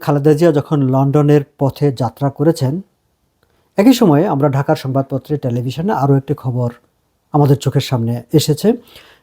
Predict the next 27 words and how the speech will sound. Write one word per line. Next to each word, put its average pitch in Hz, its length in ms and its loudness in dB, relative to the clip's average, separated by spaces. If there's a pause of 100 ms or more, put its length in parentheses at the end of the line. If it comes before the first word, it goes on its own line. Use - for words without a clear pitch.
(120)
সেটি 196 240 4
হচ্ছে, 175 200 -2 (1200)
প্রধান 165 300 4
উপদেষ্টার 151 460 0 (300)
প্রেস 165 220 2 (160)
উইং 151 160 4 (120)
থেকে 135 220 -6
এক 160 140 -8
সংবাদ 131 300 -2
সম্মেলনে 135 460 0
জানানো 127 340 -2
হয়েছে, 151 260 -2 (680)
সাবেক 151 280 4 (100)
প্রধানমন্ত্রী 135 540 -2 (880)
শেখ 156 280 0
হাসিনার 156 320 -4 (140)
পাসপোর্ট 196 440 -2 (480)
বাতিল 156 280 -2
করা 110 180 -6
হয়েছে। 120 280 -14 (1800)
আমি 196 180 6
খেয়াল 180 200 2
করে 220 160 6
দেখলাম 175 240 2
যে 180 60 0 (100)
অনেকে 180 280 2 (220)
এই 175 60 2